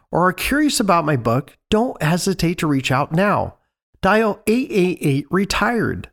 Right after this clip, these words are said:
That's eight eight eight, seven three eight, four seven three three.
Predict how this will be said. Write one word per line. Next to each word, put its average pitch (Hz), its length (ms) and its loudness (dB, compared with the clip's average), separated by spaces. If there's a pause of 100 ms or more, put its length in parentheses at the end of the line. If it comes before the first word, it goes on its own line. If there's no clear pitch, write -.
(100)
That's 151 260 0 (140)
eight 247 240 -2
eight 185 320 0
eight, 135 300 -2 (100)
seven 277 440 0
three 135 280 0
eight, 135 280 -4
four 170 220 2
seven 139 380 -2
three 135 240 0
three. 113 400 -4